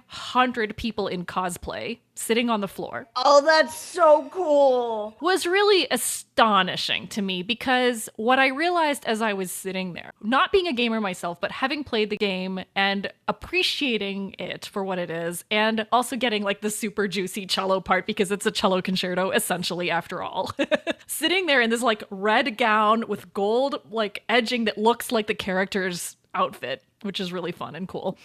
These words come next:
Speaker 1: I just suddenly realized every note of that score was embedded in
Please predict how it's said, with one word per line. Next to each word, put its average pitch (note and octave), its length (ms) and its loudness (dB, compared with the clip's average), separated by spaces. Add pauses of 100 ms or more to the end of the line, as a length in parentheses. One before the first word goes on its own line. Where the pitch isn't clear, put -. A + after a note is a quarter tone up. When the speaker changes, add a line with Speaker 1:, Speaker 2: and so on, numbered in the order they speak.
(200)
Speaker 1:
I C4+ 140 6
just C4+ 220 -2
suddenly A#3+ 400 0
realized A3 420 2
every C4 320 4
note A3 380 2
of A3 140 -2
that F#3+ 180 -2
score A#3 520 -2
was G#3+ 140 0
embedded G3+ 580 2
in G3 140 -6